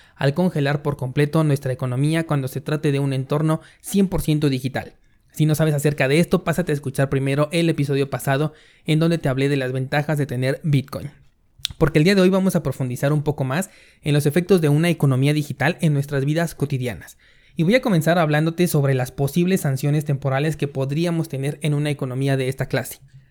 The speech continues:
Supongamos, por ejemplo, que incurres en algo que el gobierno considera que es inadecuado o simplemente tiene la sospecha.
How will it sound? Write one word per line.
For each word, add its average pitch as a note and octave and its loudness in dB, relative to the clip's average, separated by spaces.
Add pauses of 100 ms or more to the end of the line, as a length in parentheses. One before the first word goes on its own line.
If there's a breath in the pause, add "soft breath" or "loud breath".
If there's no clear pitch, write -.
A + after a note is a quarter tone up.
(180 soft breath)
Supongamos, D3+ 4
por E3 0
ejemplo, E3 0
que F3 0
incurres G#3+ 0
en D3+ 0
algo D#3 -2
que C#3 -4
el B2+ -6
gobierno D#3+ 0
considera D#3 -2 (260 loud breath)
que C#3 -2
es E3 -4
inadecuado B2 -2 (160 soft breath)
o D#3+ 0
simplemente F3+ 0
tiene F3+ 0
la C#3 -4
sospecha. - -8